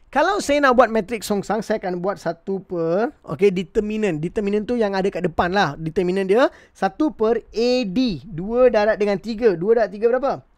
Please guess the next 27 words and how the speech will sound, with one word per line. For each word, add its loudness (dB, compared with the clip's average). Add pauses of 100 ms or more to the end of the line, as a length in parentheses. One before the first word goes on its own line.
(100)
Enam. -4 (320)
Minus 2
B 4
C. -6
Mana 0
B -6
C? -10
K 4
darab 2
dengan -4
negatif -4
dua -2
kan? 2 (240)
So, -2
saya 0
akan -4
dapat -8
negatif -6
dua 0
K. -8
Okey, 0 (480)
dengar 4
saja 0
satu 2
benda 0
ni. -6 (880)
Kalau 6